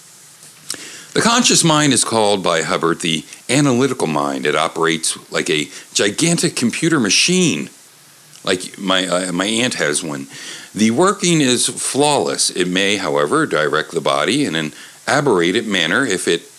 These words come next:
is fed false data by the unconscious mind, you see. The unconscious mind is termed the reactive mind.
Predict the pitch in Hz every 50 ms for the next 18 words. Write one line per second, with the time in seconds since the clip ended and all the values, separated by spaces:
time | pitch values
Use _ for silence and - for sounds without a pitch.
0 | - - 87 82 82 - - - - - 82 78 82 82 - - - - 78 71
1 | 73 - - - - - 76 71 71 73 85 90 - 82 80 82 82 82 87 92
2 | 90 - - 208 233 269 349 - - - 101 - - - 73 69 67 65 62 62
3 | 64 62 62 60 - - 69 65 - - - - - - - - - - - -
4 | - - 110 107 104 101 98 - - 143 156 185 180 - - 117 98 - - 85
5 | 78 80 78 85 110 127 131 - 90 95 92 90 - - - - 92 85 85 85
6 | 87 92 92 87 87 85 80 80 80 78 - - - - - 71 78 87 82 82
7 | 87 90 98 120 127 - - - 90 78 71 65 71 73 73 71 67 64 62 60
8 | 60 58 -